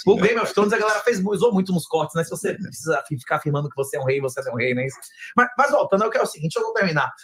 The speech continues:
Speaker 1: Monark acha que em um ano ele volta de cabeça erguida e a vida normal dele, que vai voltar os vídeos dele tudo
Speaker 2: No
Speaker 1: no negócio.
Speaker 2: unicórnio ou no dragão?
Speaker 1: Isso, por aí, né? E o, o, o Alan, no final, na hora de encerramento lá, ele falou assim, "Não tenho nenhuma esperança de regeneração desse país.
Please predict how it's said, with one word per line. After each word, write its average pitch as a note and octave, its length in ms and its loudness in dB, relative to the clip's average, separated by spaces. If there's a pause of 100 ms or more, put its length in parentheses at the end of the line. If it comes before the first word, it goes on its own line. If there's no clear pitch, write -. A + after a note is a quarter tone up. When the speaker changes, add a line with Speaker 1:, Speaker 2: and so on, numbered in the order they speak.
(160)
Speaker 1:
Monark A#3+ 420 2
acha - 240 0
que - 140 -14
em C4+ 40 -4
um G#3 60 2
ano A3+ 200 4
ele A3+ 100 6
volta - 240 2
de F#3+ 40 -8
cabeça G#3 320 0
erguida F#3 300 -4
e A3 40 2
a G3+ 40 0
vida G3+ 160 -2
normal G3 340 2
dele, C#3+ 220 0 (320)
que - 80 -4
vai A3+ 140 2
voltar D4 280 0
os E3 120 2
vídeos F#3 180 0
dele F3+ 240 2
tudo A#2+ 160 2
Speaker 2:
No E3+ 120 6
Speaker 1:
no E3 40 4
negócio. E3 300 6
Speaker 2:
unicórnio A#3 260 2
ou G#3+ 60 2
no F#3+ 100 4
dragão? D3 380 0
Speaker 1:
Isso, C#3 240 -4
por D#4 100 2
aí, F3+ 240 2
né? F3+ 100 -2 (300)
E E4 160 0
o, E4 80 -2 (140)
o, B3 300 4
o A3+ 40 6
Alan, G#3+ 360 2 (320)
no A3 120 0
final, G#3+ 420 2
na G3+ 60 4
hora F#3+ 120 4
de F3+ 100 0
encerramento E3 580 -2
lá, F3+ 120 2
ele - 100 -4
falou G#3 140 2
assim, G#3 140 -4
"Não G#3 160 -6
tenho A3 200 -8
nenhuma A3+ 180 -2
esperança E3+ 640 -2
de C#3+ 60 -8
regeneração C#3+ 600 0
desse C3+ 220 -2
país. A#2 400 -4